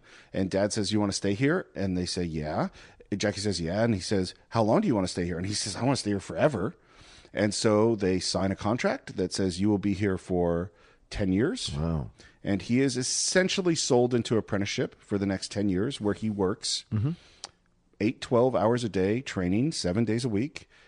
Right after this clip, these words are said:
Speaker 1: He is beaten regularly. He is forced to be in handstand for thirty minutes.
Speaker 2: Yes.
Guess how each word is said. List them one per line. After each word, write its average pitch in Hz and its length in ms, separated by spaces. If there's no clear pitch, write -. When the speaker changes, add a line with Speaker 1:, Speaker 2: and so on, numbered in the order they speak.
Speaker 1:
He 98 240
is 82 540
beaten 143 640
regularly. 139 640
He 135 220
is 113 240
forced - 760
to 131 120
be 113 240
in 90 80
handstand 135 680
for 113 240
thirty 117 280
minutes. - 440
Speaker 2:
Yes. 101 500